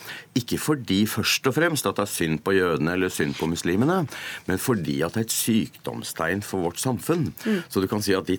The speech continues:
Speaker 1: tallene som vi får fra Hall-senteret i dag, de er på en måte et barometer på hvor friskt samfunnet vårt er. For at the end of the day, så vil altså slike fordommer resultere i et sånn sivilisatorisk sammenbrudd,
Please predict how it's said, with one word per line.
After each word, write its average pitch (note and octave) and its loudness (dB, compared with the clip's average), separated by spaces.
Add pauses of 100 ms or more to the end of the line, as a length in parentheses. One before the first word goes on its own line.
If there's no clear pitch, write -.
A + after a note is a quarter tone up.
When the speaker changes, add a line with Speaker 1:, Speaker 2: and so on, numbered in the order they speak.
Speaker 1:
tallene G2 2
som D3+ 2
vi C#3+ 4
får F2+ 2
fra G#2 -2
Hall-senteret E2+ 0
i G2 4
dag, F3 0 (400)
de G2 4
er A2+ 2
på A2+ 0
en B2+ 2
måte C3+ 2
et E2+ 0
barometer G#2 2
på D3+ 0
hvor A#2 4
friskt - -2
samfunnet F2 0
vårt A#2 -2
er. E3 0 (320)
For G#2 2
at F#2+ -4
the A2+ 4
end A2+ 4
of C#3 2
the D#3 2
day, D#3 4 (200)
så A#2+ 2
vil G#2+ 4
altså A#2 2
slike A2+ 2
fordommer A2+ 2
resultere G2 2
i D#2+ 0
et F#2 0
sånn D#2 -2
sivilisatorisk D#2 -2
sammenbrudd, G2 0